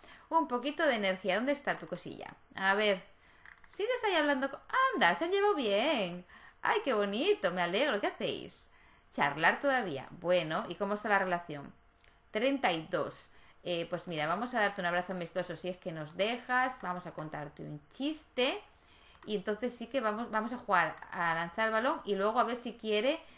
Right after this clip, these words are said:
eh, darme vueltas, ¿vale? Que es muy bonito. ¿Y tú qué? ¿Tú estás ahí, eh, cosilla, haciendo agujeros? Vale, marcando territorio.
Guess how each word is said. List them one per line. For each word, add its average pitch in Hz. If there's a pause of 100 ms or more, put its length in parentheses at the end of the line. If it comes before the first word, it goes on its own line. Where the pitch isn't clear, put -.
(220)
eh, 180
darme 196
vueltas, 147
¿vale? 240
Que 196
es 185
muy 180
bonito. 160 (400)
¿Y 208
tú 240
qué? 202 (460)
¿Tú 202
estás 208
ahí, 208
eh, 180
cosilla, 226 (100)
haciendo 254
agujeros? 262 (320)
Vale, 180 (100)
marcando 202
territorio. 156